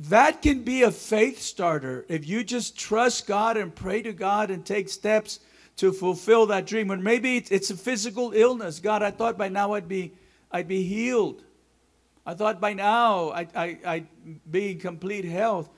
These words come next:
Well, don't give up on that. Use that problem as a faith starter. Begin to seek God. Go through obstacles. Go through the crowd like the woman with the issue of blood. Fight through the crowd.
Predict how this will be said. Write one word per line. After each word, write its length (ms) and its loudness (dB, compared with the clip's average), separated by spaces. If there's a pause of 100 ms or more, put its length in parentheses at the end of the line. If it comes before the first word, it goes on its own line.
(320)
Well, 180 2
don't 320 2
give 180 4
up 440 2 (180)
on 140 -4
that. 420 -10 (500)
Use 400 0
that 240 2
problem 480 2
as 180 -4
a 80 0
faith 480 -2
starter. 540 -4 (240)
Begin 400 0
to 220 -2
seek 760 -2
God. 560 0 (400)
Go 280 6
through 360 0
obstacles. 1000 2 (300)
Go 260 6
through 300 0
the 160 4
crowd 640 2
like 180 2
the 100 4
woman 380 0
with 140 2
the 180 4
issue 260 2
of 140 -4
blood. 340 0
Fight 400 0
through 180 -4
the 80 -4
crowd. 520 -2